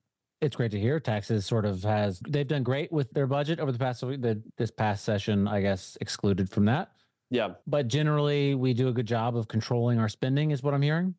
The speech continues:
Speaker 1: Uh, but Texas doesn't necessarily use this metric. Is that right?
Speaker 2: Well, it, they, they d-, hadn't.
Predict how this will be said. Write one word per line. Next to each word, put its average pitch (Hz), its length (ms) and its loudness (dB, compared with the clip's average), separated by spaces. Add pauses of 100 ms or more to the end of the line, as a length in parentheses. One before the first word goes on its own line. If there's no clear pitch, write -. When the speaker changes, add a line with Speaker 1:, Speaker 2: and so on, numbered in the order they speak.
(240)
Speaker 1:
Uh, - 80 0
but 160 220 0
Texas 175 280 -2
doesn't 143 220 -2
necessarily 123 340 0
use 120 240 2
this 110 220 -2
metric. 101 320 -2
Is 92 80 -4
that 98 140 -2
right? 117 160 0 (180)
Speaker 2:
Well, 220 320 2
it, 190 140 -6 (100)
they, 180 400 2
they 156 140 2
d-, 151 100 0
hadn't. 143 440 -2